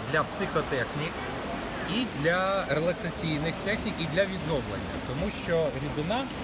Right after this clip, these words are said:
а, вона нагадує, коли ми плаваємо, вона нагадує те, що як ми були під час вагітності,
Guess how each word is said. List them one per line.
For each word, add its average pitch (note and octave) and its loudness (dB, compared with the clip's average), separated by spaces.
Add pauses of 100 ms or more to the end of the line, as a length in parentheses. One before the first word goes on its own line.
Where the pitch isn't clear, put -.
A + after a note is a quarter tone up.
(600)
а, A#2+ 0 (100)
вона D#3+ 2
нагадує, D#3+ 2
коли D3 2
ми E3 0 (100)
плаваємо, F3 4
вона D3 2
нагадує E3 4 (100)
те, G3+ 2
що D3 0 (1000)
як D3 4 (100)
ми F3+ 4 (580)
були D#3+ 0
під D#3 -2
час D3+ 4
вагітності, D3 -2